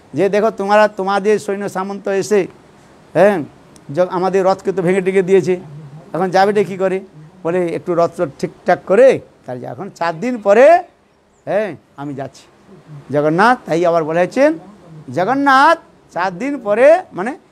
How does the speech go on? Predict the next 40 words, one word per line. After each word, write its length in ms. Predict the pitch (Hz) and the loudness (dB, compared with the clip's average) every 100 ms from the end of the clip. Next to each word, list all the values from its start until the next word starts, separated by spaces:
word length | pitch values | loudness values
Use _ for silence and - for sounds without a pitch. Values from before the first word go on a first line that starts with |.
| _ | _
হীরা 180 | 175 202 | -4 -2
পঞ্চমী 420 | 202 208 196 233 | -4 -10 -8 -8
থেকে 360 | 196 214 269 349 - _ - | -6 2 4 2 -2 _ -4
চার 220 | 190 175 | -2 -2
দিন 160 | 196 156 | -6 -6
পরে, 260 | 156 135 - | -6 -6 -4
কদিন 280 | 196 190 202 | -4 -2 -2
হয়ে 140 | 190 | -2
গেল? 140 | 160 117 - - - - - 151 | -4 -8 -12 -20 -20 -20 -8 -2
ন 140 | 208 | 0
দিন 200 | 190 160 | 0 -2
হয়ে 80 | 127 | -4
গেল।" 80 | 110 - - - - | -10 -18 -20 -16 -6
এই 140 | 143 180 - - | -6 -6 -10 -8
তারপরে 300 | 131 139 143 | -6 -4 -4
ফিরে 280 | 143 123 | -4 -4
এলেন। 220 | 123 120 127 | -6 -8 -6
এই 120 | 143 | -4
জন্য 240 | 151 196 | -2 -4
এই 140 | 185 151 | -2 -4
সকল 260 | 170 202 | -4 -4
লীলাগুলো, 560 | 196 139 143 151 214 269 - - - 156 | -2 -2 -2 0 0 0 -6 -20 -8 0
হীরা 160 | 190 | 2
পঞ্চমীর 400 | 196 262 254 277 | 2 -2 -4 -4
এই 140 | 220 180 | -4 -4
লীলাগুলো 540 | 156 151 147 208 302 - - - | -6 -6 -4 -4 -4 -10 -20 -12
দর্শন 280 | 127 127 135 | -10 -6 -8
করা 180 | 127 127 | -8 -10
হয়েছে। 360 | 123 131 196 220 - - - | -8 -10 -12 -18 -20 -20 -6
এর 140 | 220 240 | -4 -2
মধ্যে 280 | 233 240 | 0 2
অনেক 340 | 233 196 214 214 - | 2 2 0 -4 -4
গোপীগণের 480 | 190 202 208 208 190 | -6 -4 -4 -4 -2
ভাবের 280 | 170 190 190 | -2 -2 -2
কথা, 320 | 185 180 180 | -4 -2 -2
মানের 400 | 175 160 180 196 | -2 -4 -4 -4
ভাব 200 | 160 175 165 | -4 -6 -6
কথা 220 | 156 160 | -6 -6
বলা 200 | 147 151 | -4 -4
হয়েছে। 440 | 156 156 143 147 | -4 -6 -8 -12